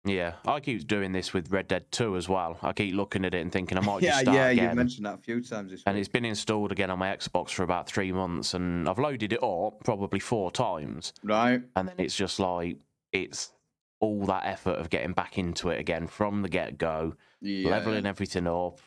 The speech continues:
Speaker 1: you know, unlocking stuff. And,
Speaker 2: Great game, though,
Speaker 1: and
Speaker 2: to
Speaker 1: in
Speaker 2: do it
Speaker 1: the
Speaker 2: with.
Speaker 1: end, it's just, yeah, I mean, I
Speaker 2: Great
Speaker 1: only got
Speaker 2: game
Speaker 1: so
Speaker 2: to do
Speaker 1: far
Speaker 2: it with.
Speaker 1: previously on it because of that reason. I moved on to something else, and it's just like,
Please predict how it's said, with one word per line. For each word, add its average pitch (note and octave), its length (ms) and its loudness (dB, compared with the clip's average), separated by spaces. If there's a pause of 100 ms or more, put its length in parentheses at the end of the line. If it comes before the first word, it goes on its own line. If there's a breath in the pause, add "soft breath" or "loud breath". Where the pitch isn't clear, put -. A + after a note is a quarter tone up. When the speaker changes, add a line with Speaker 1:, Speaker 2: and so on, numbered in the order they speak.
Speaker 1:
you F2+ 140 0
know, F2 260 0
unlocking F#2+ 540 -2
stuff. F#2 500 -2
And, E2+ 100 0
Speaker 2:
Great G3 240 4
game, G3 260 4
though, E3+ 80 4
Speaker 1:
and F#3+ 100 2
Speaker 2:
to D#3+ 60 0
Speaker 1:
in D#3 140 2
Speaker 2:
do - 60 4
it - 40 2
Speaker 1:
the F#2 80 0
Speaker 2:
with. F2 80 0
Speaker 1:
end, E2+ 160 -2
it's C#2+ 100 -4
just, - 400 -6 (540 soft breath)
yeah, D#3 240 2
I D#3 40 -4
mean, D#3 200 -2
I D3+ 100 0
Speaker 2:
Great D#3+ 120 4
Speaker 1:
only D#3 100 0
got B2+ 80 2
Speaker 2:
game A#2+ 80 2
Speaker 1:
so C3 140 0
Speaker 2:
to A#2+ 40 -2
do A2+ 80 -6
Speaker 1:
far A#2 120 2
Speaker 2:
it - 20 -8
with. - 80 -10
Speaker 1:
previously C3 480 0
on F2+ 120 0
it E2 160 -2 (100)
because G#2 340 0
of - 80 -4
that F#2+ 180 0
reason. G#2 320 -2
I F#2 60 2
moved G2 280 0
on G2 140 0
to F#2+ 100 -6
something F2 320 0
else, G2+ 320 -2
and F2 120 -4
it's - 80 -6
just F#2+ 240 -2
like, F2+ 360 -2